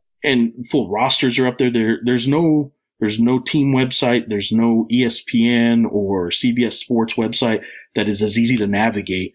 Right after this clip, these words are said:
as just the, the bare basics KenPom. And for anybody that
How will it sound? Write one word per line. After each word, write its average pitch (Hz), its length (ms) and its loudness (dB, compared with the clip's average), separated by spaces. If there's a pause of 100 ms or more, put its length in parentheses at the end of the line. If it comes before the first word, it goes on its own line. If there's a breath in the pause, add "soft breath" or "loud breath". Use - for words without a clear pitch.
(400 loud breath)
as 101 160 -2
just - 320 -2
the, 95 380 -4 (480 soft breath)
the 101 160 -2
bare 113 280 2
basics 104 560 0
KenPom. 104 520 -2
And 92 100 -8
for 98 100 -2
anybody 120 500 2
that 98 280 -2